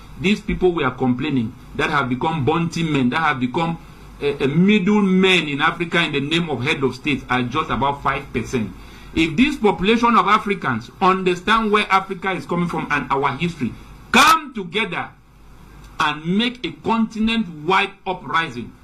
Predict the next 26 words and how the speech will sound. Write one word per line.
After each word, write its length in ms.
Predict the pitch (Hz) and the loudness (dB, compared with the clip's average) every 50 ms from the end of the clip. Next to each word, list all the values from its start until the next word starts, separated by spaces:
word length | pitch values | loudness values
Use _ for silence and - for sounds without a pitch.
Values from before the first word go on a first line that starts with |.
| - - | -12 -6
including 640 | 165 160 156 160 156 - 175 185 208 196 208 202 185 | -4 -2 -2 -4 -4 -2 0 0 0 0 0 -2 -2
the 120 | 185 - 156 | -2 -2 -2
Africans 520 | 165 - - 175 170 - 175 175 175 170 - | -2 -2 -4 -6 -4 -2 -2 -2 -2 -2 -2
abroad, 560 | 147 135 123 117 123 135 151 147 131 - - - - - - - | -2 -2 -2 -2 -2 -2 0 0 -2 -2 -6 -10 -20 -18 -8 -4
whether 260 | 123 165 175 190 196 | -2 0 2 0 0
in 180 | 175 180 165 | -2 -4 -6
the 100 | 160 151 | -6 -6
Jamaicans, 680 | 135 120 143 143 160 185 185 185 185 185 180 180 170 165 | -4 -2 -2 0 2 2 2 0 -2 -4 -6 -4 -4 -2
whether 200 | 175 175 180 180 | 0 0 0 0
in 280 | 165 165 151 147 131 | -2 -4 -6 -6 -4
Peru, 400 | 143 147 143 143 139 170 180 170 | -2 0 0 2 2 0 0 -2
Dominican 480 | 151 143 143 139 139 131 - 165 170 175 | -2 -4 -6 -6 -4 -2 0 0 0 0
Repo-, 540 | - 185 160 151 131 - 170 170 - - 156 | 0 -2 -2 -2 -4 -4 -2 -2 -2 -2 -2
Republic, 480 | 143 135 127 127 165 165 160 175 170 | -2 -2 -2 -2 -2 -2 -2 -2 -2
Suriname, 640 | - - 156 151 147 143 143 147 165 175 180 - 220 - - - - - - | -2 -2 -2 -2 -2 -2 0 0 2 2 2 0 -2 -8 -14 -20 -12 -6 -4
um, 260 | 135 143 - 143 160 - | -2 -2 -2 -4 -4 -4
uh, 160 | 147 156 - | -4 -2 -2
uh, 80 | 147 135 | -2 0
Latin 340 | 151 180 190 185 202 196 185 | 2 2 0 0 0 -2 -2
America, 720 | 151 147 147 170 180 180 180 175 - 185 180 180 - - - - - - | -2 -2 -2 0 0 0 0 0 2 2 2 2 2 0 -6 -16 -6 -2
American, 640 | 156 147 143 165 180 190 196 208 180 202 196 196 190 | -2 0 2 2 2 2 2 0 0 0 0 0 0
uh, 140 | 170 165 165 | -2 0 2
African 400 | 175 180 180 202 196 175 202 190 - | 2 2 2 0 -2 -2 0 0 0
Americans, 540 | - 156 170 180 180 180 170 196 180 180 - | 0 0 0 0 0 0 0 0 -2 0 2
African 480 | 190 196 185 190 196 175 202 196 196 180 | 2 0 0 0 -4 -2 -2 0 0 0
Europeans 500 | 156 165 180 170 - 180 185 180 175 | 0 0 -2 0 0 -2 -2 -2 -4